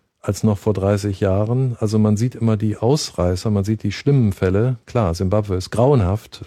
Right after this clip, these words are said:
äh, siebzigtausend, äh, Cholera-Kranke. Man weiß gar nicht, wie viel tausend schon gestorben sind. Ähm, aber Simbabwe ist eben ein, ein, ein Sonderfall. Und es gibt inzwischen von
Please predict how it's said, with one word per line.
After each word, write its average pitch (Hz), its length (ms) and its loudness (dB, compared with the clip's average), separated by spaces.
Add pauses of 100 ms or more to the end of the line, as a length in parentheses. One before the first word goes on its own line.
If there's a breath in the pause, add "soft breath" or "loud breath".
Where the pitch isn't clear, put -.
äh, 92 200 -4
siebzigtausend, 101 1040 -2
äh, 95 240 -4
Cholera-Kranke. 101 840 0 (580 loud breath)
Man 101 180 0
weiß 107 240 0
gar 104 120 0
nicht, 95 180 -2
wie 117 80 2
viel 110 160 0
tausend 104 340 0
schon 101 180 -2
gestorben 107 420 0
sind. 98 340 -2 (840 loud breath)
Ähm, 104 420 2
aber 107 320 2 (100)
Simbabwe 113 440 0
ist 113 160 -4
eben 107 160 0
ein, 104 120 -2 (120)
ein, 101 200 -2
ein 101 120 0
Sonderfall. 98 680 2 (460)
Und 101 200 0
es 101 120 -8
gibt 120 180 -2
inzwischen 107 400 -2
von 98 400 0